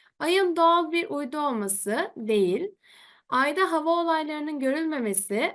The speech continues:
evet. Ayın güneşten aldığı ışığı yansıtması, hayır. Ayak izlerinin koruma altına alınmış olması, bu da değil. Cevabımız B seçeneği olacak.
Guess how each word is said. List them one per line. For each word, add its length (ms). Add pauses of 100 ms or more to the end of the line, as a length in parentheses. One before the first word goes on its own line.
(140)
evet. 560 (300)
Ayın 380
güneşten 540
aldığı 380
ışığı 260
yansıtması, 1200
hayır. 440 (200)
Ayak 380
izlerinin 720
koruma 460
altına 420
alınmış 500
olması, 480 (520)
bu 140
da 160
değil. 360
Cevabımız 880
B 320
seçeneği 800 (160)
olacak. 540